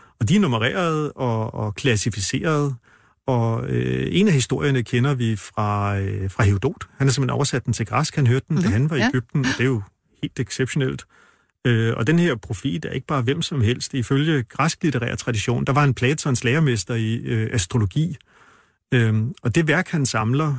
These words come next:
Speaker 1: øh, er citeret af andre samtidige tekster. Altså,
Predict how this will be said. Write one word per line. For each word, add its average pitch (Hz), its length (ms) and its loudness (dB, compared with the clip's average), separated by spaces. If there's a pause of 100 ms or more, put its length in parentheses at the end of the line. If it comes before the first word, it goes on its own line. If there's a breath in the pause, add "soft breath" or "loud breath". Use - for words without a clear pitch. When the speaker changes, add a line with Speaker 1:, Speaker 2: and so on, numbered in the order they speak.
(120)
Speaker 1:
øh, 117 920 -2
er 110 260 2
citeret 143 640 0
af 117 140 0
andre 131 240 2
samtidige 120 640 0
tekster. 131 500 -2 (120)
Altså, 123 260 0